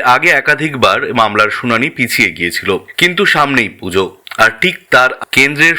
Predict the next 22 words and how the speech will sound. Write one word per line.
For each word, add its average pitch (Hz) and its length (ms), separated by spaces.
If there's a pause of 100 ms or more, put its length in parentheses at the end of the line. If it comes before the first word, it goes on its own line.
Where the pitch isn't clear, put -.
সমান 147 320
হারে 127 320
ডিএ 110 280
দেওয়ার 113 320
দাবিতে 101 440
বছরের 104 520
পর 104 180
বছর 95 380
ধরে 127 240 (480)
লড়াই 117 480
চালিয়ে 120 300
যাচ্ছেন 113 280 (120)
সরকারি 95 340
কর্মীরা। 85 400 (600)
এবার 139 280
কি 202 140
তাদের 151 260
সেই 139 220
দীর্ঘদিনের 135 680
স্বপ্ন 117 300
পূরণ 110 340
হবে? 123 300